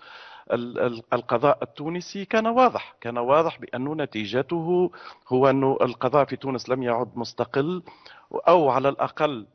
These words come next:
محاولات استهدافه وإلحاقه بالسلطة التنفيذية يضعف من قراراته وتجعله، يعني، طرف غير جدي في هذا الملف.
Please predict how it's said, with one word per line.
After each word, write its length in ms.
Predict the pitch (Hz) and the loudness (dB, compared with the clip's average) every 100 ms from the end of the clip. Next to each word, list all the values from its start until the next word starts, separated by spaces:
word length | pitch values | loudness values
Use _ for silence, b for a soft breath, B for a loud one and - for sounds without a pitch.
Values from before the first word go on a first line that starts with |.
| _ | _
محاولات 1000 | 110 95 113 113 135 131 131 135 151 - | -12 -10 -10 -6 0 2 4 4 4 2
استهدافه 840 | - - 120 113 147 147 127 120 117 | -6 -8 -8 2 2 2 -2 -6 -4
وإلحاقه 760 | 113 120 120 - 151 - 117 | 0 0 -2 -2 -2 -2 -8
بالسلطة 500 | 110 110 - 143 135 | -6 -10 -8 -10 -2
التنفيذية 960 | 120 - 131 135 120 110 107 135 147 151 - B B B | -2 -2 -2 -2 -2 -6 -2 2 2 2 -2 B B B
يضعف 560 | 120 175 139 123 131 - _ b | 2 4 6 4 2 -4 _ b
من 140 | 120 131 | -2 -2
قراراته 720 | 127 123 123 147 165 170 170 | 0 2 4 2 0 -2 -2
وتجعله، 920 | 143 135 123 120 156 160 156 160 156 | -2 -2 -2 0 0 0 -2 -2 -2
يعني، 360 | 123 120 123 131 | 0 0 0 -4
طرف 380 | - 147 147 - _ B B | 0 0 0 -4 _ B B
غير 340 | 110 147 147 | -2 2 2
جدي 340 | 123 131 139 165 | 0 -2 -6 -6
في 160 | 175 | -2
هذا 180 | 175 175 | 0 2
الملف. 520 | 190 208 226 240 - | 0 -2 2 0 0